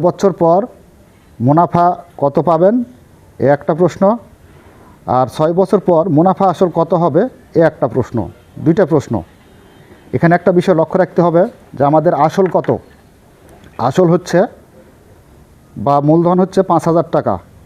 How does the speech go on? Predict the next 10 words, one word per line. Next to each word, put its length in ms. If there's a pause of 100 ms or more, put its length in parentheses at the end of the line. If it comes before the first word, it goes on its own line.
(160)
এই 100
পাঁচ 200
হাজার 220
টাকা 180
হচ্ছে 200
আমাদের 260 (100)
আসল। 220 (1400)
আর 80 (120)
সময়কাল 460
হচ্ছে 240